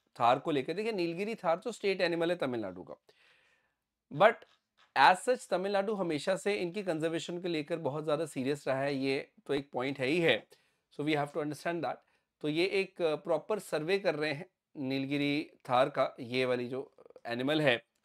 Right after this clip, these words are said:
उसका। तो ये सवाल आएगा कि कौन सी स्टेट ने एक स्पेसिफिक सर्वे किया है इसका, तो ये थोड़ा सा ध्यान में रखिएगा। This is again a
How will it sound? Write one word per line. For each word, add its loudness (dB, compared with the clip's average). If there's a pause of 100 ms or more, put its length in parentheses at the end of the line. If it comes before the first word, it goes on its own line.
उसका। -2 (520)
तो -2
ये 2
सवाल 2
आएगा 2
कि -6
कौन -4
सी -12
स्टेट -8
ने -8
एक -12
स्पेसिफिक -6
सर्वे -4
किया -4
है -2
इसका, -8
तो -8
ये -4
थोड़ा -6
सा -8
ध्यान -4
में -4
रखिएगा। -8
This -12
is -4 (640)
again 2
a -10